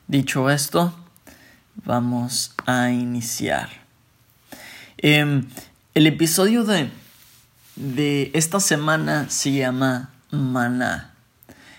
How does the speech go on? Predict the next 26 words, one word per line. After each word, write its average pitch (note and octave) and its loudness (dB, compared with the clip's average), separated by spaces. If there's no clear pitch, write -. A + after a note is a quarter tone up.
Y, D#3 6
y D#3 4
es, - 2
eh, D3+ 2
algo D3+ 4
muy E3+ 4
personal C#3+ 0
para C#3 4
mí D3 0
porque D3 0
es, C#3+ -4
es - 2
algo, D3+ 4
eh, B2 -4
que C#3 -4
estoy D3+ 2
viviendo, D3+ 2
eh, C3+ 2
ahorita, D3+ 4
es, - -4
es, C3 -6
es C#3+ -2
algo, D3 4
<laughs> - -20
eh, C#3 4
fresco, D#3 4